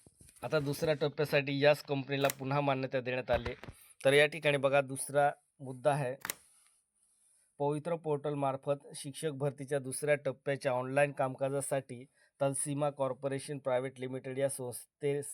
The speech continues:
एक वर्ष अथवा मुलाखतीशिवाय व मुलाखतीसह या दोन प्रकारातील किमान एक जाहिरात यापैकी जे नंतर घडेल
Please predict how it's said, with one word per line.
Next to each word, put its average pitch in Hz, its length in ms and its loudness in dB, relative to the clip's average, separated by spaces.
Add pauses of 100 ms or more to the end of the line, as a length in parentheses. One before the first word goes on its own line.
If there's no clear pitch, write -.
(140)
एक 147 260 -4
वर्ष 135 240 -4
अथवा 135 280 -2
मुलाखतीशिवाय 131 800 -4
व 123 240 -2 (380)
मुलाखतीसह 139 800 0
या 135 140 4
दोन 143 300 -2
प्रकारातील 131 640 -2
किमान 131 280 -4 (100)
एक 147 200 -2
जाहिरात 127 440 0
यापैकी 123 640 -6 (500)
जे 151 100 2
नंतर 143 360 2
घडेल 135 340 -2